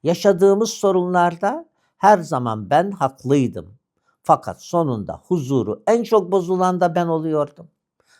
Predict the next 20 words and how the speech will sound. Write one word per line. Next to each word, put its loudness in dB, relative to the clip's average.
Karısız 0
çocuksuz -8
kalan -2
da -6
ben, -2
yani 2
haklı 0
olmak 2
iyi 0
gelmiyordu 0
bana. -18
O 2
gün 2
bir 4
karar 4
verdim. -2
Eşim -2
hep 0
haklı 0
olacaktı. -2